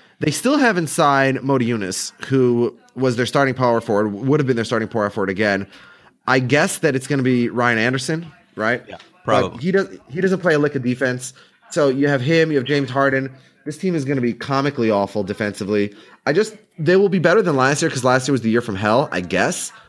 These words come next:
Speaker 1: But I don't see evidence that they're gonna be much better.
Speaker 2: No,
Speaker 1: Like, I have
Speaker 2: I
Speaker 1: them at forty-three wins.
Speaker 2: Yeah.
Speaker 1: The,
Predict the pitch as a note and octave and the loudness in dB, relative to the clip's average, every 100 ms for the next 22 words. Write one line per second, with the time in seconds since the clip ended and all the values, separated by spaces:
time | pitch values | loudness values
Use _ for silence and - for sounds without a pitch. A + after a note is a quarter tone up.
0 | _ _ _ - D3+ D4 E4+ D3+ C#3+ D3 | _ _ _ -4 0 2 2 2 2 2
1 | B2+ G#2 F#2 E2+ C3+ - A1+ D#2+ - _ | 0 0 0 -2 -2 -4 -6 -6 -8 _
2 | _ - D3+ E3 F#3 A#3+ E3 - F3 D#3 | _ -4 2 4 4 4 0 -4 -2 -2
3 | D3 A#2+ C3 D#2+ - - - F3 C3+ C3 | 2 2 2 0 -4 -14 -4 0 0 0
4 | C#3+ - | 0 -2